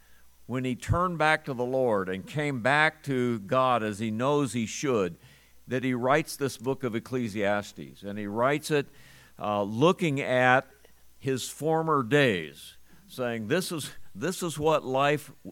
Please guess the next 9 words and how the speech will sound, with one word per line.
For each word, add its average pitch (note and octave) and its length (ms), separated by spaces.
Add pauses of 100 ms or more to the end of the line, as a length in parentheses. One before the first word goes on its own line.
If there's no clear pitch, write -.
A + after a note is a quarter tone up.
(140)
is B2 220
like D3 340
without A#2 520
God A2 420
in G#2+ 140
control. G2+ 680
This C3+ 240
is B2+ 180
what C3 360